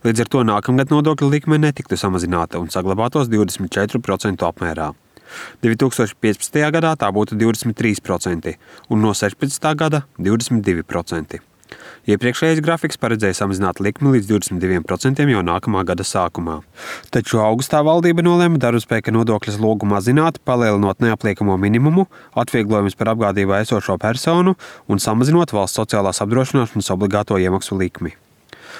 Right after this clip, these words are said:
Tāpat valdība skatīs vairākus vides aizsardzības un reģionālās attīstības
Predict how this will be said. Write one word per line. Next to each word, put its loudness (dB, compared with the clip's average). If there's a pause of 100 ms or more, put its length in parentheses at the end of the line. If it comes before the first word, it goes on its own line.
(140)
Tāpat -2
valdība 2
skatīs 0
vairākus -2
vides -2
aizsardzības 0
un 2
reģionālās 0
attīstības -4